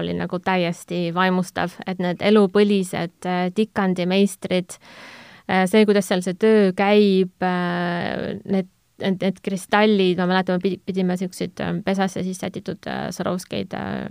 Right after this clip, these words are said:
äh, tikkima. Ja siis, kuidas see, see, see meie õpet-, või õp-,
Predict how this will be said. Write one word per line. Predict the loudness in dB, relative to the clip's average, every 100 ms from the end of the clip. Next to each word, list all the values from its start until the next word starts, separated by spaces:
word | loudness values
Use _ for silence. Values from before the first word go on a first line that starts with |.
| -10 -10 -12 -6
äh, | -6 -4
tikkima. | -8 -6 -2 0 -2 -6 -20 -20 -10
Ja | -6
siis, | -6 -2
kuidas | 0 0 0 -2
see, | 0 0
see, | 0 0 0 -2
see | -2 -4 -4
meie | -6 -4 -2
õpet-, | 0 -2 _ _ _ -4
või | -4 -4 _ -12
õp-, | -12 -12 -16